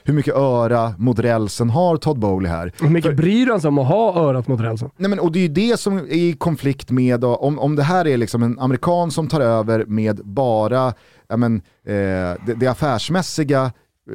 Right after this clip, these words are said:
Speaker 1: för ögonen i, i, i, eh, det första rummet. Jag menar, då måste han väl själv känna så här, hur, hur affärsstrategiskt smart är det av mig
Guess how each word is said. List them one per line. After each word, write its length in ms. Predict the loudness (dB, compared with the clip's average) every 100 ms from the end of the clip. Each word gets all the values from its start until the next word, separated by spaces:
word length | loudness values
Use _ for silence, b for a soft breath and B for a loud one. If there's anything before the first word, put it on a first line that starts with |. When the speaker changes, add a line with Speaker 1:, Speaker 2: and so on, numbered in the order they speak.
| -10
Speaker 1:
för 180 | -2 2
ögonen 460 | 2 0 0 -2 0
i, 60 |
i, 220 | -2 0
i, 480 | 0 0 0 0 2
eh, 120 | 0 -2
det 320 | -4 -6 -2
första 300 | -2 0 0
rummet. 580 | 0 -2 -6 -12 -20 -20 _ _ _ -4
Jag 120 | 0
menar, 120 | 0
då 160 | 0 0
måste 200 | 0 -2
han 80 |
väl 80 | -2
själv 240 | -2 -2 -2
känna 240 | -2 -2
så 80 | -2
här, 100 | -4 b b b -2
hur, 180 | -2 2
hur 300 | 2 4 2
affärsstrategiskt 1400 | -2 0 -2 -2 -8 -6 -4 -4 0 2 2 0 -4 -8
smart 600 | -6 0 2 2 0 -2
är 200 | -2 -2
det 80 | 0
av 180 | -2 0
mig 520 | 2 2 0 0 -2